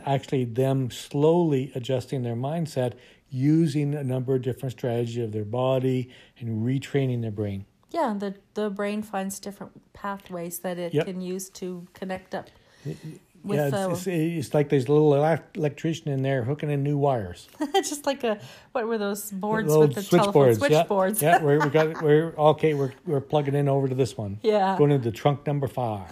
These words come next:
Speaker 2: <laughs> So we thought, "Well, we'll look into this." And sure enough, there is all this research and work on neuroplasticity and fibromyalgia.
Speaker 1: And suddenly a path unfolds.
Speaker 2: Yeah, there was this, uh, guy, Dan, um,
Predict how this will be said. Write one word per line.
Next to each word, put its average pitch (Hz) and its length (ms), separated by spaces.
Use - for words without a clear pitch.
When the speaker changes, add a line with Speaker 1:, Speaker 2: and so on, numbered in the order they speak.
Speaker 2:
<laughs> 320 140
So 320 320
we 339 140
thought, 240 320
"Well, 285 180
we'll 320 220
look 240 220
into 370 240
this." 208 240
And 220 100
sure 214 240
enough, 233 400
there 226 180
is 240 280
all 214 180
this 233 300
research 226 580
and 220 260
work 175 360
on 202 200
neuroplasticity 202 920
and 220 100
fibromyalgia. 202 1040
Speaker 1:
And 117 180
suddenly 165 600
a 135 140
path 143 440
unfolds. 151 640
Speaker 2:
Yeah, 370 360
there 254 120
was 277 240
this, 277 340
uh, 254 280
guy, 240 360
Dan, 226 640
um, 226 680